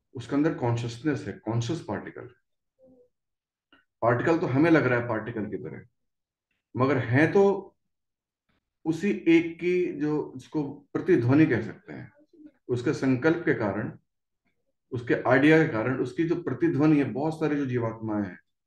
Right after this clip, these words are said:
सारे conscious हैं और इस consciousness के वजह से ही सब कुछ हो रहा है। उनकी अपनी consciousness और उनके चारों तरफ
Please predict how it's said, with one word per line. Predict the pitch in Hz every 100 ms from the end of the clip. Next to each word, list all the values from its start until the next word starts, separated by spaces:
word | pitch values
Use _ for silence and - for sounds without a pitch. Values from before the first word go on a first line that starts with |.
| _ _ _ _
सारे | 120 - 143 220
conscious | 196 131 117 107 - -
हैं | - _ _ _ _ _ _ _ _ _ _ _ _ _ _ -
और | 147 170 - 165
इस | 160
consciousness | 151 147 160 160 185
के | 185
वजह | 139 135 143
से | 147 175 170
ही | 190 202 123 - _ _ _ _ _
सब | 139 -
कुछ | 131 -
हो | 98
रहा | 95
है। | 92 - -
उनकी | 147 160 165
अपनी | - 156
consciousness | 175 160 170 - 196 202 - _ _ _ _ _ _ _ _ _ _
और | 151 175 127 104 - _ _ _ _ _ 185
उनके | 214 214 233 220
चारों | 185 160 156
तरफ | 165 165 - -